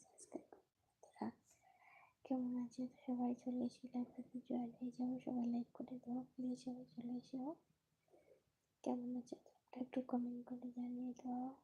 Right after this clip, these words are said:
সব বাংলায় কমেন্ট করো,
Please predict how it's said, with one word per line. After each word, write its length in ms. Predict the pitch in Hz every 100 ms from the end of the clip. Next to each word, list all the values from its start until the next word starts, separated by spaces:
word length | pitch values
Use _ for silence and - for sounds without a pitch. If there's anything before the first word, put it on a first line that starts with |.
| _ - - _ _ _ _ - - - _ _ _ _ _ _ -
সব 180 | - 254 -
বাংলায় 360 | 233 240 240 -
কমেন্ট 260 | 247 240 233
করো, 200 | 240